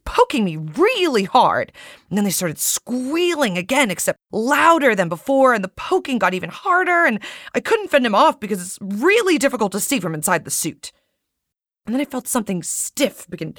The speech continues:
hitting the side of my head, th-, the side of the bunny head. Crack, crack, crack. A-, and I could hear the plaster of Paris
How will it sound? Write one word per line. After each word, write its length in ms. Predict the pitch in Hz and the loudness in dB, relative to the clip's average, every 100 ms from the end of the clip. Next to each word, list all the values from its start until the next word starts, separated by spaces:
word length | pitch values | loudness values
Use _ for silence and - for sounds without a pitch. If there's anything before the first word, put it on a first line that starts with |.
| - - _ _ | -20 -20 _ _
hitting 400 | - - 320 202 | -10 -2 0 0
the 60 | |
side 260 | 160 214 202 | -2 0 0
of 60 | |
my 120 | 165 151 | -2 -6
head, 520 | 143 226 277 170 - _ _ _ _ _ _ | -8 -4 -4 -4 -8 _ _ _ _ _ _
th-, 140 | 80 | -10
the 80 | 123 | -4
side 180 | 196 247 | 0 2
of 40 | |
the 60 | 185 | 0
bunny 360 | 147 269 240 175 | 2 2 2 -4
head. 360 | 175 113 120 _ _ _ _ | -8 -10 -10 _ _ _ _
Crack, 320 | - - - _ | -4 -4 -4 _
crack, 300 | - 285 - _ | -4 -2 -4 _
crack. 420 | - 294 - _ _ | 0 0 -2 _ _
A-, 180 | 135 - | -10 -2
and 100 | 220 | -2
I 60 | 220 | -2
could 140 | 180 | -6
hear 300 | - 311 359 | -4 -2 0
the 60 | 190 | -2
plaster 420 | - 262 254 202 | -4 -4 -2 -6
of 100 | 180 | -6
Paris 360 | - 302 208 | -2 -2 -2